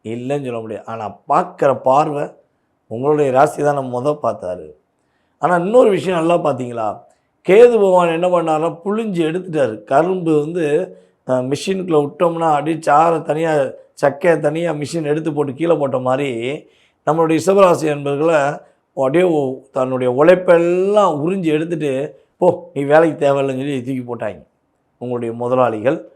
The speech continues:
உங்களுடைய நிர்வாகத்தில் உள்ள அத்தனை நபர்களுமே உங்களை பயன்படுத்தி கொண்டார்கள் தான் நான் சத்தியமா சொல்வேன்.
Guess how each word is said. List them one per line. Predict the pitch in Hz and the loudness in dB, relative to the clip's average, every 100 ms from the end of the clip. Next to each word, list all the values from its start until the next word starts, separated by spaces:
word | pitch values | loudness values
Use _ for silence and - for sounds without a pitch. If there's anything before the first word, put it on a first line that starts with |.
| _ _ | _ _
உங்களுடைய | 127 127 123 120 | -8 -6 -4 -6
நிர்வாகத்தில் | 123 131 143 139 123 117 113 | -6 -2 2 4 2 -2 -6
உள்ள | 120 117 | -6 -4
அத்தனை | 107 - - 165 | -4 -6 0 2
நபர்களுமே | 151 127 131 131 131 113 104 _ _ _ _ | 2 2 -2 -2 -6 -10 -14 _ _ _ _
உங்களை | 120 123 123 120 123 160 | -10 -10 -6 -4 -4 -4
பயன்படுத்தி | 143 127 143 147 135 131 | 0 0 0 -2 -4 -6
கொண்டார்கள் | 120 127 127 120 117 | -8 -2 0 0 -2
தான் | 123 | -4
நான் | 151 110 | -4 -6
சத்தியமா | 101 95 113 | -10 -14 -16
சொல்வேன். | 107 92 65 | -16 -20 -20